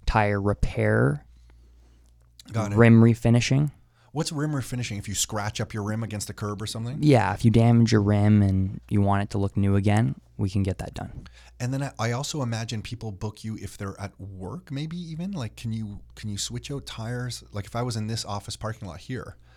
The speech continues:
Speaker 2: I guess you just need enough space to run the jacks to the side of the car. But you
Speaker 1: Absolutely.
Speaker 2: you do do that?
Speaker 1: Yep. We just need a parking spot, and, uh, we need your car key. And then you don't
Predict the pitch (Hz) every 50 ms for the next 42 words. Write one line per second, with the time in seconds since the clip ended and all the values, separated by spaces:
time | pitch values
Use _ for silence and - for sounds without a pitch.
0 | - - - - _ - 104 110 107 - 117 110 107 107 113 110 104 98 98 90
1 | - - - - 101 98 98 - - 101 101 98 92 90 - - 92 85 101 110
2 | - - - 107 92 90 90 92 - - 98 95 92 92 87 90 - - 90 78
3 | 87 143 165 - - - - - 120 113 113 - 120 113 - 113 117 110 - -
4 | - - - 117 117 92 113 113 110 120 123 123 127 135 165 196 196 - - -
5 | 165 190 - - 113 117 117 113 - 120 113 110 101 - - 117 120 117 - 127
6 | 123 - - - 127 143 175 - - _ _ - - _ _ - 104 98 101 98
7 | 101 101 98 98 98 98 - - 110 104 95 95 95 95 104 - 170 - - 104
8 | 104 101 98 95 95 95 - - 110 113 113 - - 120 - 208 196 - - -
9 | - - - - - - - - - _ _ _ - 107 101 98 98 98 98 98
10 | 95 98 101 104 113 113 -